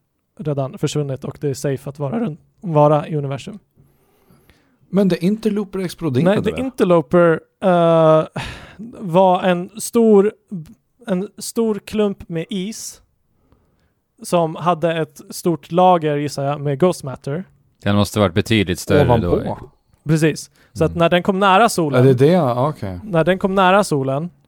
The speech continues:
Speaker 1: så, ehm, smälte isen och den här Ghost Mattern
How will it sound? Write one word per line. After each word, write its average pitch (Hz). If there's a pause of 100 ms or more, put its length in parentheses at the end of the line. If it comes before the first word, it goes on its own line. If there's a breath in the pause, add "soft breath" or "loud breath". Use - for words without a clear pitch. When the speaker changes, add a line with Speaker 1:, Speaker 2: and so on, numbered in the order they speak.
(120)
Speaker 1:
så, 139 (200)
ehm, 135
smälte 175
isen 160
och 143
den 156
här 139
Ghost 139
Mattern 135